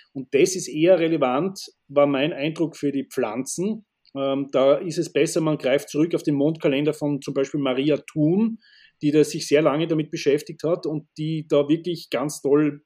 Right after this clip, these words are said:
Ergebnisse in den Erträgen liefern, also wo die Erträge dann ein Drittel höher sind.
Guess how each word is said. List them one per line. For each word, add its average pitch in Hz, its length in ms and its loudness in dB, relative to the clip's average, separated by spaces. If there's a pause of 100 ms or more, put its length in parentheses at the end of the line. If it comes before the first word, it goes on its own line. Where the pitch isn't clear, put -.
(160)
Ergebnisse 143 720 0 (160)
in 147 100 -6
den 160 120 0
Erträgen 139 480 2
liefern, 120 320 -2
also 139 200 0
wo 127 60 -2
die 135 120 0
Erträge 147 580 4 (180)
dann 131 160 -2
ein 127 140 -2
Drittel 139 340 4
höher 135 280 4
sind. 139 400 -4